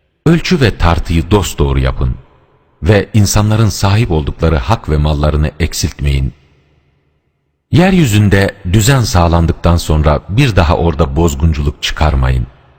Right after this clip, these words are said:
Bütün bunlar eğer inananlardansanız sizin için daha hayırlıdır. İnananları tehdit ederek, onları Allah yolundan alıkoymak ve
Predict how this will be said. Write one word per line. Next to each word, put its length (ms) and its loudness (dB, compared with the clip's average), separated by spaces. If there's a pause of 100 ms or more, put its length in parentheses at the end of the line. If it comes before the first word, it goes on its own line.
(1040)
Bütün 360 2
bunlar 500 0 (480)
eğer 220 2 (100)
inananlardansanız 1200 2
sizin 300 0
için 360 0
daha 320 0
hayırlıdır. 600 -4 (1040)
İnananları 680 2
tehdit 340 2
ederek, 500 0 (480)
onları 360 2 (100)
Allah 340 2
yolundan 560 2
alıkoymak 680 0
ve 140 0